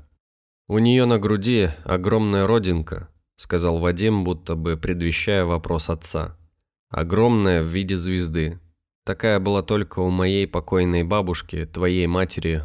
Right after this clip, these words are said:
Лауры Григорьевны. Ты должен помнить. Она всегда стеснялась её и скрывала ото всех.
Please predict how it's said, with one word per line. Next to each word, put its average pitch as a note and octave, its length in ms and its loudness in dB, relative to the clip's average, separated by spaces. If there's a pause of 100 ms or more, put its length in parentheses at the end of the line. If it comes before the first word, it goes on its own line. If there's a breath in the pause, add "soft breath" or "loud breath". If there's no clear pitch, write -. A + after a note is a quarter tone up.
Лауры F2 500 0
Григорьевны. E2 680 -2 (600)
Ты B2 120 0
должен G2 400 2
помнить. D#2+ 540 -2 (460)
Она F#2 200 0
всегда A2 320 0
стеснялась G2+ 680 0
её E2 260 0
и D#2+ 140 -2
скрывала F#2+ 560 0
ото D#2+ 160 -4
всех. - 420 -8